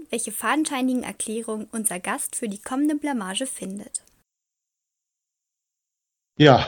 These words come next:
Speaker 2: ähm, nach dem ganzen Frust, den wir gerade abgelassen haben, haben wir jetzt jemanden, dem es auch nicht viel besser geht,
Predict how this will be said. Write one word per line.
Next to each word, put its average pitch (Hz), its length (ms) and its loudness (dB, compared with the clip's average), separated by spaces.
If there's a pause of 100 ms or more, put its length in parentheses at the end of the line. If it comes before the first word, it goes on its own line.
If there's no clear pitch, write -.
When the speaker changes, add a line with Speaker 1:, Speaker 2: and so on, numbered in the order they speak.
Speaker 2:
ähm, 139 320 8 (260)
nach 139 180 2
dem 147 300 4
ganzen 151 580 2
Frust, 180 300 4
den 151 120 6
wir 147 100 4
gerade 139 300 6
abgelassen 156 500 2
haben, 160 420 0 (1400)
haben 135 180 6
wir 143 80 8
jetzt 135 100 -2
jemanden, 139 260 4
dem 139 100 8
es 135 80 0
auch 160 120 0
nicht 147 120 2
viel 117 100 0
besser 104 220 -2
geht, - 420 -4